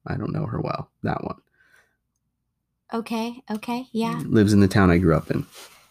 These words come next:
Speaker 1: the city. One of 'em.
Speaker 2: Okay.
Speaker 1: Okay? If she, if one is, all of a sudden, someone was like, the world started saying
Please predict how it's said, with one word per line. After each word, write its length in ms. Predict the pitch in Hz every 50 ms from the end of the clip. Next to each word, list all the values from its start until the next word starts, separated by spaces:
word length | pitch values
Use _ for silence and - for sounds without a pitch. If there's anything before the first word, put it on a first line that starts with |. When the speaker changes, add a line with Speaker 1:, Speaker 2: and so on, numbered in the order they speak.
| _ - - - -
Speaker 1:
the 240 | - 98 - - 98 92
city. 360 | - - 85 - - - - _ _ _ _ _ _ _ _ _ _ _ _ _ _ _ -
One 180 | 107 101 82
of 120 | 76 - -
'em. 160 | - - - _ _ _ _ _ _ _ _ _ _ _ _ _ _ _ _ _ _ _ _ _ -
Speaker 2:
Okay. 460 | 202 190 190 - 190 190 202 220 233 - _ _ _ _ _ _ _ _
Speaker 1:
Okay? 300 | - - 90 101 135 143 - _ _ _ _ _ - - - - _ _ _ _ _ _ _ _ _ _ _ _ _ _ _ -
If 120 | 107 101
she, 360 | - - - - - 117 113 -
if 200 | - 104 - -
one 300 | - 101 107 113 127 139
is, 240 | 139 143 135 131 - -
all 180 | - 101 120 139
of 60 | 143
a 60 | 143
sudden, 520 | 139 - 104 98 92 85 76 76 78 - - _ _ _ _ _ _ _ _ -
someone 220 | - 98 98 92
was 120 | 90 90 104
like, 280 | 78 80 - 151 - _ _ _ _ _ _ _ _ _ _ _ _ _ _ _ _ _ _ _ _ _ _ - - - - - -
the 80 | 104
world 300 | 92 85 85 85 82 78
started 260 | - - 87 85 90
saying 400 | - - 78 78 80 78 80 82